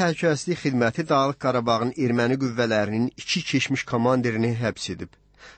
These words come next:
Tutulanlardan Jiray Sefeliyan azad olunmuş ərazilərin müdafiəsi adlı təşkilata başçılıq eləyir. O, Dağlıq Qarabağ müharibəsi vaxtı Şuşa adlı batalyonun komandiri olub. Tutulan Vardan Malxasyan isə Ana Vətən və Şərəf adlı partiyanın başçısıdır.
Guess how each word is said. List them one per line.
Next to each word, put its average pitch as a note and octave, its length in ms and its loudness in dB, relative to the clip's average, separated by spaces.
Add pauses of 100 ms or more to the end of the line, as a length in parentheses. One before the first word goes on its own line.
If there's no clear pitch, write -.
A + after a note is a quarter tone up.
Tutulanlardan D3+ 880 2
Jiray C#3 500 2
Sefeliyan C3 920 0 (520)
azad B2+ 320 0
olunmuş A#2 400 0
ərazilərin A#2 560 0
müdafiəsi A#2 640 0
adlı A#2 240 -2
təşkilata A2 560 -2 (100)
başçılıq F#2 380 -6
eləyir. F#2 260 -4 (220)
O, D#3 160 -4
Dağlıq C3+ 320 2
Qarabağ C3+ 400 0
müharibəsi A#2 580 0
vaxtı C3 300 0 (340)
Şuşa - 340 -2 (120)
adlı A#2+ 260 -2
batalyonun A#2 540 -2
komandiri A2 540 0
olub. F#2 240 -2 (1080)
Tutulan F3+ 400 2
Vardan C#3 440 2
Malxasyan C3 680 0
isə D3 360 0
Ana B2+ 280 2
Vətən C3+ 320 0
və C3 80 4
Şərəf A#2+ 400 0
adlı A2 260 0
partiyanın A2 580 -2
başçısıdır. F2+ 580 -4